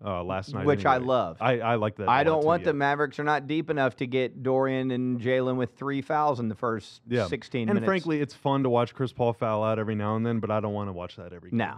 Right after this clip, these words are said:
Speaker 2: I
Speaker 1: You
Speaker 2: don't
Speaker 1: know,
Speaker 2: either.
Speaker 1: Ayton was in foul trouble, I thought, but Biyombo played great. And that's the thing, like, the Suns' depth last night was better than the Mavs' depth. Biyombo was good, like you said.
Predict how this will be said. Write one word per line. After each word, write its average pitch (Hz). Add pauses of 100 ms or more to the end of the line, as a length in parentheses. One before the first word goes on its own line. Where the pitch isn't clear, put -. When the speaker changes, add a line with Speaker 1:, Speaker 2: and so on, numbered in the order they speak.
(140)
Speaker 2:
I 107
Speaker 1:
You 113
Speaker 2:
don't 113
Speaker 1:
know, 90
Speaker 2:
either. -
Speaker 1:
Ayton 165
was 135
in 123
foul 104
trouble, 98
I 92
thought, 95
but 101
Biyombo 123
played 92
great. 90
And 104
that's 156
the -
thing, 143
like, 104 (420)
the -
Suns' 147
depth 135
last 117
night 107
was 104
better 120
than 104
the 107
Mavs' 104
depth. 87
Biyombo 110
was 117
good, 110
like 101
you 98
said. 92